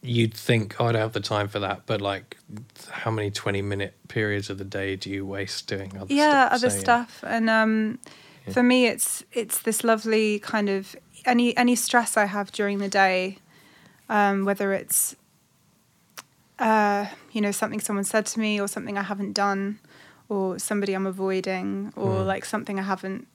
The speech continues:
Speaker 2: just anything that's, you know, what did that you know, bastard say about me earlier, like,
Speaker 1: Yeah.
Speaker 2: or, um,
Speaker 1: I didn't say anything.
Speaker 2: I didn't reply to
Speaker 1: It was
Speaker 2: that.
Speaker 1: my fault.
Speaker 2: <laughs> You.
Speaker 1: <laughs>
Speaker 2: Um, or, like, an email I haven't replied to, or, you know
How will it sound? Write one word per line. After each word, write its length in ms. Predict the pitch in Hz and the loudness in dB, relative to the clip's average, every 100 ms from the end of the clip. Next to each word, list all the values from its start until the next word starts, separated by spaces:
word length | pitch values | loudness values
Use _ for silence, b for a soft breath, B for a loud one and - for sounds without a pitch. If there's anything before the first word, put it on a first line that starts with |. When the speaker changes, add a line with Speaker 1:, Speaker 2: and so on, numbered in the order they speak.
| - | -10
Speaker 2:
just 200 | 214 - | -6 0
anything 340 | 240 233 233 | 2 2 0
that's, 400 | 214 190 - - - b b b - | -2 -2 -6 -8 -14 b b b -12
you 80 | |
know, 60 | 214 | -8
what 160 | 226 175 | -8 -8
did 120 | 226 | -10
that 140 | 202 _ - - _ - _ - | -12 _ -20 -20 _ -20 _ -6
you 100 | 226 | -4
know, 120 | 208 202 | -4 -4
bastard 480 | 214 208 - 208 | -4 -4 -4 -6
say 200 | - 214 | -4 -4
about 240 | 220 220 247 | -2 -2 -2
me 140 | 226 | -2
earlier, 440 | 220 214 220 220 220 | 0 0 -2 -2 -2
like, 200 | 101 208 | -2 0
Speaker 1:
Yeah. 160 | 202 233 | 0 2
Speaker 2:
or, 420 | 214 240 220 208 | 6 8 8 8
um, 320 | 208 202 196 185 | 6 4 4 8
Speaker 1:
I 40 | |
didn't 180 | 202 185 | 10 12
say 100 | 214 | 12
anything. 360 | 226 135 104 - - | 12 10 4 -2 -4
Speaker 2:
I 100 | 240 | 2
didn't 260 | 247 240 226 | 4 4 2
reply 380 | 233 240 233 | 6 8 8
to 80 | 226 | 8
Speaker 1:
It 40 | 254 | 6
was 100 | 143 | 8
Speaker 2:
that. 120 | - 110 113 - | 8 8 6 6
Speaker 1:
my 340 | 117 143 254 285 | 4 10 10 10
fault. 100 | - | 4
Speaker 2:
<laughs> 60 | - | -2
You. 480 | 202 214 208 233 285 B B | 4 8 8 8 2 B B
Speaker 1:
<laughs> 200 | 139 - | 6 12
Speaker 2:
Um, 440 | 240 247 240 240 254 - 196 B B B - | 12 12 12 8 8 8 6 B B B 8
or, 100 | 233 | 10
like, 180 | 226 240 | 10 8
an 80 | |
email 220 | 247 226 202 | 8 8 8
I 80 | |
haven't 180 | 202 196 | 6 2
replied 360 | 190 202 190 196 | -2 2 2 0
to, 180 | - - | -4 -2
or, 280 | 76 - - _ - | -4 -6 -8 _ -4
you 120 | 202 | -2
know 240 | 185 55 | -2 -6